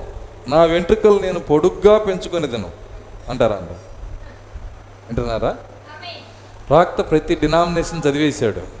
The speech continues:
వాళ్ళ సిద్ధాంతాలన్నీ ఆయనకి తెలుసు. అందుకే వాళ్ళు ఏమంటారో చెబుతున్నాడు ఆయన. ఆర్మేనియన్ అనే డినామినేషన్, ఆర్మేనియన్ అంటే అదో డినామినేషన్.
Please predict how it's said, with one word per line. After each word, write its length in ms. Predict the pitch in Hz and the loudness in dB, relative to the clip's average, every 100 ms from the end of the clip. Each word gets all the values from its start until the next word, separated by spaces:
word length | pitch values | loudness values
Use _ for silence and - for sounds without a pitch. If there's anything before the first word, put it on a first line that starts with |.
| - - - - - | -14 -10 -10 -10 -2
వాళ్ళ 160 | 127 143 | 2 2
సిద్ధాంతాలన్నీ 720 | 143 139 170 165 165 160 165 | 0 2 2 4 4 4 2
ఆయనకి 160 | 160 135 | -2 0
తెలుసు. 440 | 123 127 - 98 - - - - - - | 0 0 -2 -8 -12 -16 -16 -14 -16 -8
అందుకే 280 | 127 160 185 | -2 0 2
వాళ్ళు 280 | 175 156 143 | 6 6 8
ఏమంటారో 520 | 160 180 185 170 165 | 6 4 2 2 2
చెబుతున్నాడు 500 | 180 156 151 156 139 | 0 -2 -2 0 2
ఆయన. 160 | 107 95 - - - - - - | 2 0 -8 -16 -20 -20 -16 0
ఆర్మేనియన్ 720 | 139 180 190 190 190 180 180 | 6 6 4 0 -2 -2 -2
అనే 160 | 180 165 | 0 2
డినామినేషన్, 680 | 147 151 165 160 139 - 101 - - | 2 4 2 0 -4 -4 -6 -10 0
ఆర్మేనియన్ 520 | 123 151 156 156 147 | 2 2 0 -4 -4
అంటే 160 | 135 185 | 0 0
అదో 140 | 151 | 2
డినామినేషన్. 640 | 117 123 127 120 101 - | 0 -2 -2 -4 -8 -10